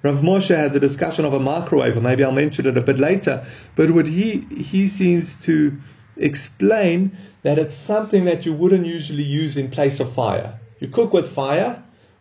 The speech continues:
would you replace that with this other method of cooking? That's, that's unusual.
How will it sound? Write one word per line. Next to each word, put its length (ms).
would 460
you 200
replace 540
that 220
with 380
this 320
other 240
method 360
of 160
cooking? 480
That's, 580
that's 320
unusual. 760